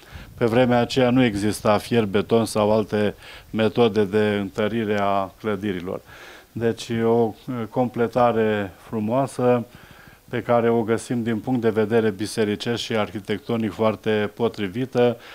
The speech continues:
și felicităm pe toți cei care au contribuit la realizarea lor.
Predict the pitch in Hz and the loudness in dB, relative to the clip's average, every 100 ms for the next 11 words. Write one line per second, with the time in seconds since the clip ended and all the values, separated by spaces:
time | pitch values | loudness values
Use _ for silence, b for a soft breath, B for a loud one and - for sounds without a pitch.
0 | B B - 110 123 113 107 113 - 131 | B B -8 -2 0 0 -2 -6 -2 -2
1 | 120 107 104 127 - - 117 107 113 113 | 0 -2 -2 -6 -4 -4 -4 -4 0 2
2 | 113 113 107 B B B - 113 113 110 | 4 2 0 B B B -4 0 2 0
3 | 107 123 113 107 113 104 117 104 104 104 | -2 -2 -4 -4 -6 -2 -2 -2 0 2
4 | 104 98 107 110 107 101 110 101 98 98 | 2 0 0 0 -2 0 0 0 -2 -2
5 | 127 | -2